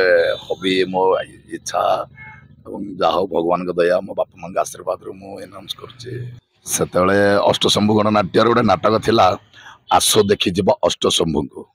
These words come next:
ଆ, ମୁଁ ସେଠୁ ଯାଇ ପହଞ୍ଚିଲି ପ୍ରଥମେ। ସେଠୁ ମତେ କହିଲେ, କହିଲେ, "ତୁ କଣ, କୋଉ ପାର୍ଟରେ ଆଗରୁ ଥିଲୁ?"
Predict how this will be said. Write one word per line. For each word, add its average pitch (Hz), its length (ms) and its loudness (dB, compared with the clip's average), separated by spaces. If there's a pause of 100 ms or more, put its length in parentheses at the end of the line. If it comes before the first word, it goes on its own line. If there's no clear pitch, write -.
(840)
ଆ, 92 80 -6 (460)
ମୁଁ 95 200 0
ସେଠୁ 101 240 2
ଯାଇ 104 180 2
ପହଞ୍ଚିଲି 98 420 0
ପ୍ରଥମେ। 101 400 -2 (720)
ସେଠୁ - 300 -4 (180)
ମତେ 95 260 -4
କହିଲେ, 98 400 0
କହିଲେ, 98 200 0
"ତୁ 92 140 -2
କଣ, 98 300 -2
କୋଉ 101 160 0
ପାର୍ଟରେ 98 280 2
ଆଗରୁ 95 220 0
ଥିଲୁ?" 90 260 2